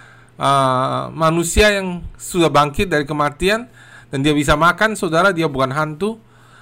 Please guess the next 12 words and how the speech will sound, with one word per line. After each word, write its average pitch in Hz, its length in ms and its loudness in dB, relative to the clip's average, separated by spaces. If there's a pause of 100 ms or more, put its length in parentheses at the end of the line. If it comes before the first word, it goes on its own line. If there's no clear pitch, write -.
(180)
Dan 180 160 4
selama 240 360 2
empat 247 120 0
puluh 220 200 2
hari 208 280 2
ia 214 40 0
menampakkan 170 400 0
dirinya, 139 440 -2
berulang-ulang 190 640 0
ia 156 120 -2
berbicara 127 520 0
mengenai 123 480 -6